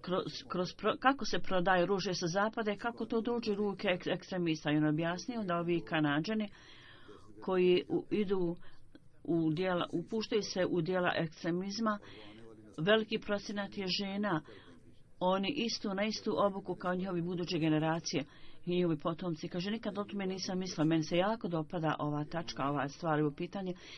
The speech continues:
da upo-, da upoziviš sam časni Kuran, on je govorio da moramo ispuniti svoje zavjete, svoje obećanja. I na vrlo lijep način vaš imam je rekao da,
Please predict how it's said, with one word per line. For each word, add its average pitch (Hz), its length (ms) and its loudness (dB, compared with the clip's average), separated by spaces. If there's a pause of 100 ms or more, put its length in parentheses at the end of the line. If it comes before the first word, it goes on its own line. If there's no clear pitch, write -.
(180)
da 180 80 4
upo-, 185 340 0
da 170 140 2
upoziviš 190 520 0
sam 190 140 0
časni 190 340 -4
Kuran, 208 360 -2
on 165 160 4
je 160 60 4
govorio 175 500 0 (360)
da 175 80 2
moramo 180 400 2
ispuniti 196 480 -4
svoje 185 280 0
zavjete, 175 440 0
svoje 160 260 2
obećanja. 156 760 4 (4000)
I - 120 -2
na 190 140 0
vrlo 226 300 0
lijep 220 320 0
način 196 540 -6
vaš 170 220 -6
imam 160 340 2
je 147 100 2
rekao 202 580 -4 (1080)
da, 151 220 2